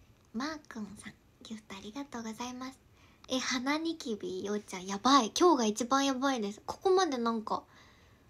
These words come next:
ここまで侵食してきて、この辺まで痛いんだけど、花ニキビ。スエさん、ありがとう、ホットココア。<laughs>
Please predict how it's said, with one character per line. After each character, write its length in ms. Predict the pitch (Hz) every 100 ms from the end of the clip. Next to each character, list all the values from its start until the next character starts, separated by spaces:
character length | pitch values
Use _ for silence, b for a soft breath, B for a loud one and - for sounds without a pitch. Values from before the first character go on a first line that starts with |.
| _
こ 100 | - -
こ 80 | 381
ま 160 | 392
で 120 | 294
侵 240 | 247 262 254
食 300 | 254 247 247
し 60 |
て 100 | 240
き 80 | 240
て、 80 | 202
こ 140 | -
の 120 | 262 285
辺 200 | 302 285
ま 120 | 285
で 100 | 226
痛 180 | 208 208
い 60 |
ん 40 | 185
だ 60 |
け 160 | - -
ど、 100 | - -
花 200 | - 185
ニ 160 | 180 185
キ 140 | -
ビ。 60 | - - - - - - - - - - B B B B B
ス 180 | - 330
エ 100 | 311
さ 180 | 311 220
ん、 60 | - - - - -
あ 60 |
り 100 | 226
が 100 | 254
と 140 | 254 214
う、 40 |
ホ 100 | 214
ッ 20 |
ト 140 | 214 214
コ 120 | -
コ 200 | - 202
ア。 100 | - - - _ _ _ _ _ - - - -
<laughs> 300 | - -